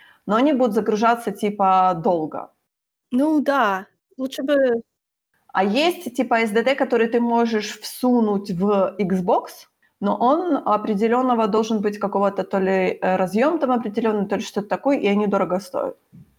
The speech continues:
Speaker 1: То есть, типа, S D D какого-то супербыстрого подгружения или что-то там, какая-то штука.
Speaker 2: Он S S D, это Solid State Drive. <laughs>
Speaker 1: Ну да.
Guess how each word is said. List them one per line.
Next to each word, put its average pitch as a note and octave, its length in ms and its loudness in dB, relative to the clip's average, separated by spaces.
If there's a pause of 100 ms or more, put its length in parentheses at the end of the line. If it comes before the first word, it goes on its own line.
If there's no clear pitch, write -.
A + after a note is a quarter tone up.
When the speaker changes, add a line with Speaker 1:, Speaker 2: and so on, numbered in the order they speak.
(320)
Speaker 1:
То G3+ 80 -2
есть, G3+ 120 -2
типа, G#3 160 0
S G#3+ 180 0
D A3 100 0
D B3+ 140 0
какого-то G#3+ 440 0
супербыстрого G3+ 680 -2
подгружения G#3 640 -2
или F3+ 80 -2
что-то - 260 -8
там, - 160 -8
какая-то - 420 -16
штука. - 320 -20 (300)
Speaker 2:
Он B3 260 -2
S B3 260 -4
S A#3+ 240 0
D, A3+ 100 0
это A3 240 0
Solid A#3+ 340 -2
State A#3 320 -2
Drive. A#3 400 0
<laughs> - 680 -8
Speaker 1:
Ну G3 140 2
да. F#3+ 360 0